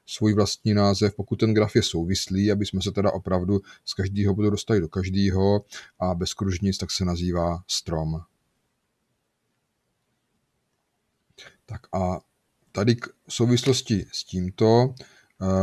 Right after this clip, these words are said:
bychom se mohli třeba, eh, zabývat úlohou, že chceme, mám vlastně stejný, eh, graf jako před chviličkou na tu nejkratší cestu,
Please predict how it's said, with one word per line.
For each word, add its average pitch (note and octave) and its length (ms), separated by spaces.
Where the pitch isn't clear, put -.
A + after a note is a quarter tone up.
bychom F#2+ 600
se - 220
mohli G#2 300
třeba, G2+ 640
eh, E2+ 800
zabývat F#2+ 520
úlohou, G#2+ 680
že - 140
chceme, A#2 600
mám F#2 360
vlastně - 240
stejný, G#2+ 640
eh, G#2 40
graf G2+ 600
jako G2 400
před - 200
chviličkou G#2 600
na G2 100
tu F#2+ 360
nejkratší F2+ 560
cestu, A#2 560